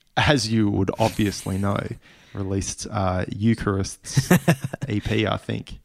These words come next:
Speaker 2: That's probably why it sounds so filthy, as opposed to their, um, albums after that were a bit more, um, cleaned up and that. But they've always still had, yeah, heaps of riffs. No shortage, no,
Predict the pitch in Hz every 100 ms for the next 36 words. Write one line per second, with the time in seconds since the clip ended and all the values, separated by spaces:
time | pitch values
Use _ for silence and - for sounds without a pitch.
0 | - 131 - 131 107 104 101 - - 101
1 | 95 95 - - 104 95 98 - - 104
2 | - 95 69 92 - 104 92 92 - 90
3 | 90 87 85 - - 50 - - - -
4 | 85 87 87 - 87 82 - 92 90 _
5 | - 95 - - - 98 98 92 90 98
6 | - - - - - - _ - - _
7 | - 98 95 90 90 - - - 95 90
8 | 87 _ _ - 101 117 127 110 101 -
9 | - - 110 104 95 98 _ _ _ -
10 | - - - 190 - 110 - 92 92 -
11 | - _ _ - - - - - _ _
12 | - 101 95 104 101 95 - - - 113
13 | 104 104